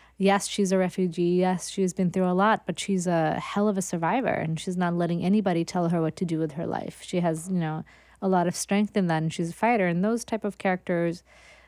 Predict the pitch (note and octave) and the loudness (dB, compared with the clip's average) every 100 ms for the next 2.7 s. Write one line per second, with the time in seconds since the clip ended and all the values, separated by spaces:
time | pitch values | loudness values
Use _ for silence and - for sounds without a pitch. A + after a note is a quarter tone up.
0 | - - F#3 F3 E3 - - B3+ G3+ E3 | -14 -2 2 2 -2 -8 -2 2 2 2
1 | F3+ F3+ - F3+ F3+ F#3 F#3 F#3 F3+ F3 | 0 -2 0 2 2 4 4 2 0 0
2 | F#3 F#3 G3 F#3 F3 E3+ | 0 0 0 2 2 0